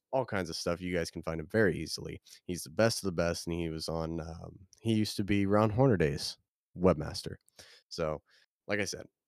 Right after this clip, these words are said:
check out Scott Lynch Media, and same with Gilbert's Drive Lines. If you guys need a drive line, you blow up a drive shaft, anything like that, check out Gilbert Drive Lines. He'll get your stuff back to you as quick as you'd ever believe, and he's the best in the market.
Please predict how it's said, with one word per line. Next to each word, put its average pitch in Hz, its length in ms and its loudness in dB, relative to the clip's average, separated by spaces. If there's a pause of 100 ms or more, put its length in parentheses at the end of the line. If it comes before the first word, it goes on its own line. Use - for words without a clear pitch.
(180)
check 101 200 0
out 95 140 4
Scott 87 200 2
Lynch 92 180 -2
Media, 131 360 4 (100)
and 87 120 -4
same 101 220 4
with - 160 -2
Gilbert's 131 380 6
Drive 117 280 4
Lines. - 440 -6 (400)
If 82 100 -12
you 87 100 -8
guys 90 200 -2
need 90 80 -4
a 80 40 -6
drive 92 220 -2
line, 101 260 0
you 87 80 -6
blow 90 180 4
up 90 100 -2
a - 20 -12
drive 92 260 4
shaft, 95 300 4
anything 98 260 2
like 95 200 -4
that, 117 180 0 (140)
check - 260 -2
out 78 160 0
Gilbert 85 260 0
Drive 85 220 0
Lines. 95 400 -2 (220)
He'll 98 100 -2
get 87 180 -6
your 90 60 -8
stuff 90 240 0
back 87 220 0
to - 100 -6
you 90 60 0
as 85 100 -6
quick 90 300 -6
as 90 320 -8 (260)
you'd 98 240 -6 (100)
ever 131 220 0
believe, 76 480 -10 (320)
and 156 220 6
he's 104 160 2
the 92 80 -4
best 87 240 2
in 90 40 -6
the 87 60 -2
market. 92 320 -2